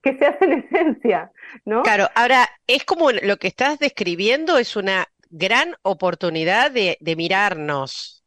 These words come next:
Speaker 2: ¿no?
Speaker 1: Total, total.
Speaker 2: Eh, ¿y qué es lo que trae, digamos, esta, esta es la condición que suele traer el eclipse, o es este eclipse en particular que nos está trayendo esta invitación?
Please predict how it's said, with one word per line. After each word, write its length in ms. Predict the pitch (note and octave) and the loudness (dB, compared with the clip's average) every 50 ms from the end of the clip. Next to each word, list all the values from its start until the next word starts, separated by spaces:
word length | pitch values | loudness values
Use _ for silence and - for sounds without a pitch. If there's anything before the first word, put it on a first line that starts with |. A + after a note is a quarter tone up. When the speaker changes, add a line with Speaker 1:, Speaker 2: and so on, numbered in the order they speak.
| _ _ | _ _
Speaker 2:
¿no? 320 | E3 D#3 D#3 F3 G3+ A3+ C4 | -4 0 2 2 4 4 2
Speaker 1:
Total, 200 | F3+ D#3+ D3+ - - - - - - _ _ | 0 -2 -6 -10 -14 -20 -20 -20 -20 _ _
total. 200 | - F#3+ F3 F3 - F#3+ F#3 | -6 -4 -4 -2 0 0 2
Speaker 2:
Eh, 560 | F#3 F3+ F3 F3 F3 E3+ E3+ E3+ E3 E3 D3 E3 D3+ _ _ _ _ _ _ _ _ _ _ _ _ _ | 2 2 2 2 4 2 2 2 0 -2 -6 -8 -14 _ _ _ _ _ _ _ _ _ _ _ _ _
¿y 160 | - B3 A3 - | -4 -4 -4 -2
qué 220 | - - G#4 A4+ | 0 2 4 6
es 100 | G#4 F4+ | 6 6
lo 180 | D#4 C4 A3+ - | 6 6 4 2
que 220 | - G#3+ G3+ G3 | 2 2 2 2
trae, 420 | - - - G#3 G3 F#3+ F#3 - | 2 0 0 2 2 2 2 0
digamos, 460 | F3+ G3 G#3+ A3 G#3 G#3 G3+ G3+ G#3 - | 0 0 0 0 2 2 0 0 0 -2
esta, 240 | - C4+ - - D#4 - | -2 -2 -2 -2 -2 0
esta 280 | - C4+ - - C#4+ C#4 | 0 -2 0 0 0 2
es 40 | B3+ | 2
la 160 | A#3+ G#3+ G3+ | 2 0 0
condición 680 | - F#3+ F#3+ F#3+ F#3 F3 F#3 - - - C#4 E4+ G4+ G#4+ G#4 | 0 -2 -2 -2 -4 -6 -6 -4 -2 0 0 0 0 0 -2
que 120 | - D4 | -4 -4
suele 340 | - - - A#3 A#3+ B3 A3+ | -4 0 0 0 0 0 -2
traer 340 | - G#3+ F#3+ F#3 G3 G#3+ G#3+ | -2 -2 0 0 0 0 0
el 140 | A3+ A3 G3 | 0 0 0
eclipse, 720 | F3 - - G#3+ A3 C#4+ - - - - G#4 G#4 G#4 - - - - _ | -2 -4 -6 -6 -6 -6 -4 -4 -2 0 2 0 0 -2 -6 -14 -20 _
o 180 | - - A#3 C4+ | 2 4 4 4
es 160 | D4+ - - | 4 2 2
este 320 | F#4 F#4 E4 - _ - B3 | 0 0 0 0 _ -2 -2
eclipse 480 | G3+ - - - F#3+ F#3 - - - | 0 0 -2 -2 -2 -2 -2 -2 -2
en 140 | F3+ E3+ D#3 | -2 -2 0
particular 880 | - D#3+ D#3 D#3 - - D#3 - - E3 E3+ E3+ E3 D#3 D3+ C#3 C#3+ - _ _ - _ _ _ _ | -2 -2 -2 -2 -6 -8 -10 -4 -2 2 2 2 2 2 0 -2 -4 -8 _ _ -20 _ _ _ _
que 120 | - F3+ | -4 -2
nos 180 | F3 F3 - F3 | -2 0 -2 -2
está 220 | D#3+ - F#3+ F3+ | -2 -2 -2 -2
trayendo 500 | - F3+ E3+ F3 E3 - F#3 F3 E3+ E3+ | 0 0 0 0 0 0 0 0 0 0
esta 220 | E3+ - - F3+ E3 | -2 0 0 0 -2
invitación? 880 | D#3 D#3 D3 C#3+ - E3 D3 C3 - - D#3+ D3+ C#3+ C#3 C3+ C3 C#3 | 0 -2 -8 -6 -4 -4 -4 -4 -4 -4 -2 -2 -2 -2 -4 -8 -12